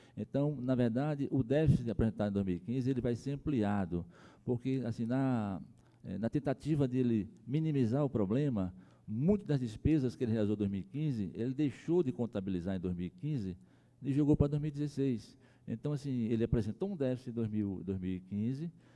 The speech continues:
e jogou um problema pra dois mil e dezesseis que, fatalmente, ele geraria um problema maior em dois mil e dezesseis. Bom, mas, de qualquer maneira, eu passo a palavra a, ao colega Anderson, né, que, eh,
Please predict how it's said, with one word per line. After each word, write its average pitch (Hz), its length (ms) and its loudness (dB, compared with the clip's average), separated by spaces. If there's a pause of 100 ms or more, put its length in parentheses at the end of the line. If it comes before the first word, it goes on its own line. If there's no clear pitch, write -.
(260)
e 160 480 0
jogou 143 400 2
um 160 60 0
problema 143 500 4
pra - 100 6
dois 131 120 2
mil 127 80 2
e 120 40 -2
dezesseis 135 400 0
que, 147 120 -6 (840)
fatalmente, 131 720 0 (220)
ele 113 100 0
geraria 120 640 2
um 113 140 -6
problema 110 480 2
maior 104 580 4
em 107 60 -4
dois 98 140 0
mil 98 100 -2
e 98 40 -2
dezesseis. 98 580 -6 (500)
Bom, 165 100 4
mas, 151 120 -2
de 165 80 -4
qualquer 156 160 -4
maneira, 135 180 0
eu 170 40 -2
passo 135 220 2
a 110 40 -4
palavra 90 560 -2
a, 80 540 -8 (440)
ao 80 100 -12
colega 85 300 -4
Anderson, 90 540 -2
né, 87 180 -6 (100)
que, 98 480 -4
eh, 82 680 -8